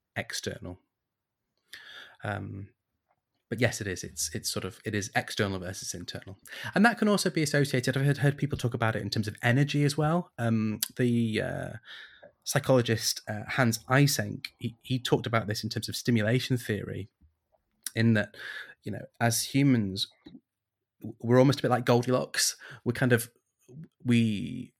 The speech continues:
we want a level of stimulation that isn't just too much, not, not enough, but just right. And so Eysenck thought some of these differences actually stemmed from difference in the brain structure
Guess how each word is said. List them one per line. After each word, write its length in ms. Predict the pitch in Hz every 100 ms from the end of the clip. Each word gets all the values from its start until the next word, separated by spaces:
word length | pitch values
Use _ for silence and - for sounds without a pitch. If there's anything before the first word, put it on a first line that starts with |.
| -
we 140 | 117
want 240 | 123 147 127
a 40 |
level 300 | 127 147 147
of 100 | 135
stimulation 800 | - 131 120 120 113 98 95 98
that 140 | 95 -
isn't 240 | 131 180 -
just 160 | 233
too 140 | 262 233
much, 380 | 220 156 - -
not, 220 | 139 -
not 340 | 175 180 196 185
enough, 360 | 180 170 165
but 200 | - -
just 600 | - 160 156 151 147 - - -
right. 680 | 123 139 98 - 104 - - - - - - - - - -
And 400 | 123 120 117 113
so 500 | - 123 113 101 - _ _ _ _ _ _
Eysenck 600 | 165 190 131 92 85 - - - - -
thought 280 | 165 156 117
some 100 | 135
of 60 | 120
these 180 | 113
differences 680 | - 113 110 117 - 98 - -
actually 240 | 117 113
stemmed 500 | - - 98 92 95
from 280 | - 98 98
difference 340 | 110 104 -
in 60 | 101
the 80 | 101
brain 340 | 135 180 220
structure 600 | - - - - -